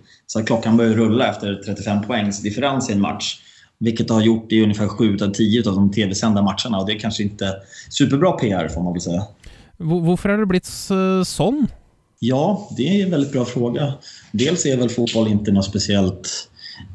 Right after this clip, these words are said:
Speaker 1: eh, vad ska jag säga, det är inte speciellt förlåtande. Du kan inte ha en bra målvakt som, som, eh, så att säga, räddar upp siffrorna, utan är ett lag mycket bättre så blir det också att det drar iväg väldigt mycket såklart. Eh, och sen är det så att Karlstad är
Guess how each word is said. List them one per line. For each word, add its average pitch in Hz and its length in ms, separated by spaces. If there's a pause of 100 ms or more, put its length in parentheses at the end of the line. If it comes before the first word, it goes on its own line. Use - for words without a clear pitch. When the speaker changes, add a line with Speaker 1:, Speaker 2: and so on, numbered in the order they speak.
(120)
Speaker 1:
eh, 90 200
vad 87 80
ska - 120
jag 101 80
säga, 104 180
det 107 100
är - 20
inte 127 140
speciellt 110 400
förlåtande. 127 560
Du 101 100
kan 117 120
inte 113 140
ha 107 160
en 104 60
bra 104 160
målvakt 104 560
som, 95 340 (680)
som, 95 420
eh, 92 380 (220)
så - 120
att 85 60
säga, 95 120
räddar 104 260
upp 104 140
siffrorna, 123 440
utan 98 420
är 139 140
ett 135 120
lag 98 200
mycket 101 180
bättre 110 240
så 104 100
blir 113 200
det 113 60
också 107 200
att 92 80
det 98 60
drar 92 200
iväg 147 300
väldigt 90 180
mycket 90 240
såklart. - 440 (440)
Eh, 101 140
och 110 120
sen 139 180
är 139 100
det 135 100
så 120 80
att - 100
Karlstad 139 440
är 101 340